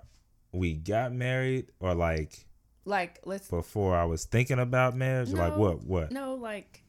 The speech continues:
Speaker 2: like, you've, you've proposed.
Speaker 1: Okay.
Speaker 2: We're engaged.
Speaker 1: Oh, okay, okay.
Speaker 2: What would you tell yourself before you walk into this unknown?
Speaker 1: Man, hang in there during the tough times,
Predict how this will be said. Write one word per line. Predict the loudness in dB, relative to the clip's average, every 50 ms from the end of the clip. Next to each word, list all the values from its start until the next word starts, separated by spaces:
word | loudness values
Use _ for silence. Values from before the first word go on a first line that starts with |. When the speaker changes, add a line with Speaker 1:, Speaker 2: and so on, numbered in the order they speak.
| _ _ _ _ _ _ _ _ _ _ _ _ _ _ _ _ _ _ _ _ _ _ _ _
Speaker 2:
like, | -6 -4 -4 -4 -4 -8 -12 -20 -20 -20 -20 -20
you've, | -14 -12 -10 -10 -10 -12 -12
you've | -12 -12 -12 -10 -10
proposed. | -12 -12 -10 -8 -6 -4 -4 -4 -6 -8 -10 -12 -12 -14 -16 -4 2
Speaker 1:
Okay. | 4 4 4 6 4 4 4 4 2 0
Speaker 2:
We're | -4 -6 -4 -4
engaged. | -6 -6 -8 -8 -6 -6 -6 -6 -4 -2
Speaker 1:
Oh, | 2 2 4 4 4 4
okay, | 2 0 -2
okay. | -2 -2 -4 -6 -8 -8 -8 -12 -16 _ -20 _ _ _ -6
Speaker 2:
What | -4 -4 -4
would | -4 -6 -10
you | -12 -12
tell | -10 -10 -10 -8
yourself | -8 -8 -10 -12 -12 -12 -12 -12 -12 -12
before | -14 -14 -14 -14 -14 -14 -12
you | -12 -14 -14
walk | -12 -10 -10 -10 -10 -12 -14
into | -14 -14 -14 -14 -14 -12 -12
this | -12 -12 -12 -12 -12
unknown? | -12 -12 -12 -12 -12 -12 -14 -14 -16 -18 -18 -20 -20 _ -20 -18 _
Speaker 1:
Man, | -4 0 2 2 2 2 2 0 0 -2 -6 -8
hang | -10 -10 -6 -2 2 2 4 4 2 2
in | 0 0 0 0 0 0
there | 0 0 0 -2 -4 -6 -8 -12 _ _ _ _ _ _ -20 -20 -20 -20 -20 -12 -8 -2
during | 0 2 4 4 4 4
the | 4 2 0
tough | 0 0 2 4 4 2 0 -4
times, | -4 -2 -2 0 0 0 0 0 -2 -2 -4 -6 -10